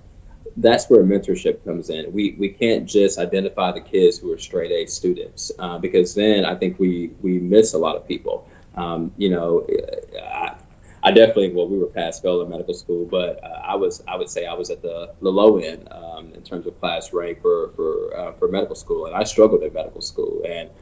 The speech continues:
even though I did, um, perform acad-, um, well academically prior to medical school,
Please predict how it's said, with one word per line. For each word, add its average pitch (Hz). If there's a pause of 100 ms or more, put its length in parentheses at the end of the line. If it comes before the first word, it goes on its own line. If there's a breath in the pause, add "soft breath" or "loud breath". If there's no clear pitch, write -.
(160 soft breath)
even 90
though 85
I 82
did, 85
um, 82 (520)
perform 90
acad-, -
um, 82
well 92
academically 87
prior 98
to -
medical 87
school, 85